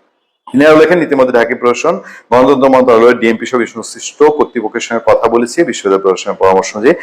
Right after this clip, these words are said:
খুব শীঘ্রই উদ্যানে একটি নিরাপদ স্থানে পরিণত করা হবে, একটা প্রাণের বিনিময়ে নিরাপদ স্থানে পরিণত করা হবে, হবে।" তো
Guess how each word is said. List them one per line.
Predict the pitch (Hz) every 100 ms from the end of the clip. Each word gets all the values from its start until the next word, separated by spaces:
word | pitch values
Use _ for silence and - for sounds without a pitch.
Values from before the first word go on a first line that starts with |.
| - -
খুব | - 190
শীঘ্রই | - 151 135
উদ্যানে | 117 - 104 90
একটি | 87 92
নিরাপদ | 107 107 104
স্থানে | - 90 85
পরিণত | 98 85 80 80
করা | 80
হবে, | 80 82
একটা | 92 - 95
প্রাণের | 110 104 98
বিনিময়ে | 95 92 87 85 104 101
নিরাপদ | 95 90 85
স্থানে | - - 85 104 - - - -
পরিণত | 143 123 208
করা | 90 87 82
হবে, | 78 78 -
হবে।" | - 92 - _ _ - - - -
তো | 170 170